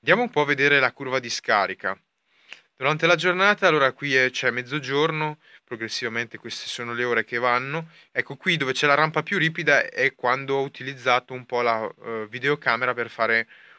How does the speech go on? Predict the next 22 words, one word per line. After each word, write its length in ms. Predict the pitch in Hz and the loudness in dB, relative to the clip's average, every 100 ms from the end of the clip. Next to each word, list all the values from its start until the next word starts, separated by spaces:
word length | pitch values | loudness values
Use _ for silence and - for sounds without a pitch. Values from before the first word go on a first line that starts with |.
| _ _ | _ _
un 80 | 127 | -12
po' 100 | 135 | -10
di 160 | 139 127 | -10 -10
video 540 | 120 113 123 123 117 _ _ _ - _ _ | -12 -4 -2 -2 -4 _ _ _ -20 _ _
che 160 | - 127 | -8 -4
fra 160 | 147 | -2
un 120 | 147 | -2
po' 180 | 131 120 | -2 -2
monterò 640 | 123 120 - 139 110 113 | -2 -6 -2 0 0 0
e 400 | 110 107 104 101 98 | -2 -6 -8 -10 -14
vi 480 | 107 104 101 98 - | -20 -20 -18 -20 -10
porterò. 420 | 120 107 107 98 | -10 -8 -6 -6
Ho 420 | - _ _ - | -8 _ _ -8
utilizzato 460 | - 107 104 110 113 | -8 -8 -6 -6 -8
un 60 | - | -4
po' 180 | 110 | -2
Chrome, 560 | - 170 156 120 104 - _ - - - _ | 0 4 4 4 -4 -12 _ -20 -20 -20 _
eh, 640 | 110 101 98 95 92 101 | -6 -6 -6 -8 -10 -12
Telegram, 880 | 131 135 120 107 101 98 98 95 92 - | -4 -2 -2 -2 -6 -8 -10 -10 -12 -14
mm, 480 | 110 104 95 98 110 | -20 -20 -20 -20 -14
YouTube, 540 | 117 - 147 131 - _ | -12 -10 -10 -10 -14 _
Facebook, 680 | - 131 123 110 113 - | -4 -2 -2 -6 -20 -20